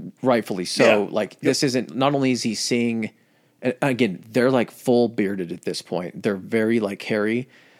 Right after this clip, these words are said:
Speaker 1: That seems like a weird thing to mention, but, um, Native American culture is a culture of, like, staying clean shaven.
Speaker 2: Never thought about this.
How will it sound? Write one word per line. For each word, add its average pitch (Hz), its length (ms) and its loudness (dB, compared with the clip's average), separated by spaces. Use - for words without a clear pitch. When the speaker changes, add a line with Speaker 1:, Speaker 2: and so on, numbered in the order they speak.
Speaker 1:
That 120 220 0
seems 127 280 0
like 123 120 0
a 107 40 2
weird 104 260 0
thing 110 160 0
to 98 60 -2
mention, 98 400 -2
but, 98 320 0
um, 92 320 -2
Native 143 240 2
American 120 380 0
culture 98 360 -2
is 87 100 -4
a 92 60 -6
culture 95 420 -2
of, 90 160 -6
like, 82 200 -6
staying 98 300 -4
clean 92 240 -8
shaven. 76 560 -6
Speaker 2:
Never 120 400 0
thought 104 240 -4
about 90 240 -6
this. 85 320 -8